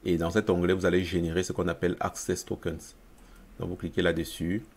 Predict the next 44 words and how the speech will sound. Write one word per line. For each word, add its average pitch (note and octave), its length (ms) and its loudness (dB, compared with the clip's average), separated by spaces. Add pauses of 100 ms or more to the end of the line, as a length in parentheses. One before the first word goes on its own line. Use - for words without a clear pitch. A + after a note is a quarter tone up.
(200)
et E2+ 60 2
ici, E2 600 -2
vous F2+ 140 0
allez F2+ 320 4 (120)
cliquer - 260 -2
sur - 200 -4
Add F2+ 180 -2
New E2 340 -2 (720)
et E2 280 2
vous E2 160 -2
allez F2 160 6
donner E2+ 240 2
un E2+ 80 2
nom. E2 220 -2 (160)
Par - 140 -2
exemple, F2 500 0
euh, F2 1080 0
My D#2+ 140 0
Desktop F2+ 480 -2
Project, E2+ 400 -2 (120)
par E2 140 -2
exemple. D#2 380 -6 (1000)
Bon, E2 100 -2
peu F2+ 160 2
importe, F2 240 4
vous F#2 80 -6
pouvez F#2+ 180 8
donner F2+ 140 6
n'importe F2 320 2
quel F2 140 2
nom. E2+ 120 0 (200)
Ce - 180 -10
n'est E2 140 -2
pas F2+ 240 4
très E2+ 500 -2
important. D#2 500 -4
Et E2 360 2
ensuite, G2 440 -2
vous A2+ 120 2
allez G2 120 8
cliquer F#2 220 -4
la F2+ 80 6
date F2+ 200 2
d'expiration. E2 600 -2